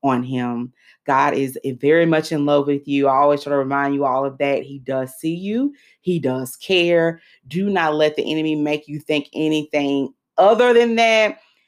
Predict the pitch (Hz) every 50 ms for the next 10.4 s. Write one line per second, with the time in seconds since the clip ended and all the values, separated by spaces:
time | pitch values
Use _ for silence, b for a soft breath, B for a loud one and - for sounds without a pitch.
0 | b _ _ - 170 156 151 151 147 147 160 165 180 165 165 160 160 160 160 160
1 | 156 147 143 139 143 143 143 147 143 - 120 139 135 135 - _ _ 196 196 190
2 | 185 175 170 165 165 156 156 156 156 156 - 143 139 139 139 135 131 - 131 131
3 | - - 139 139 147 151 156 151 151 151 147 147 147 143 143 B B B B B
4 | - 151 147 147 139 135 143 143 147 147 147 143 - 139 143 147 - - 143 139
5 | 127 135 135 - 135 123 131 131 135 - 143 135 127 139 143 151 151 147 147 147
6 | 139 135 135 B B B B 139 139 - - - - 185 180 180 175 165 165 165
7 | - 139 127 139 143 143 139 139 - 131 131 131 - 131 131 131 - - 139 143
8 | 143 139 139 139 135 135 135 135 B B B - 139 139 135 135 131 135 135 131
9 | 131 147 165 196 226 220 - 185 170 160 - 196 190 151 151 175 180 185 185 170
10 | 165 156 156 - 131 143 156 156